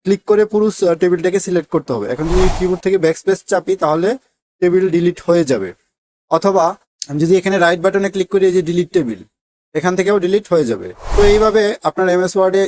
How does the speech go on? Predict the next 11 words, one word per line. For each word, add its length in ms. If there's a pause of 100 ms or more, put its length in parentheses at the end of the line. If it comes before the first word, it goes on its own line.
ইনসার্টকৃত 380 (100)
টেবিল 200
ডিলিট 240
করা 260
যায়। 140 (100)
বন্ধুগণ, 380 (560)
আ-, 200
আগামী 260
পর্বে 300
আমরা 300
দেখব 280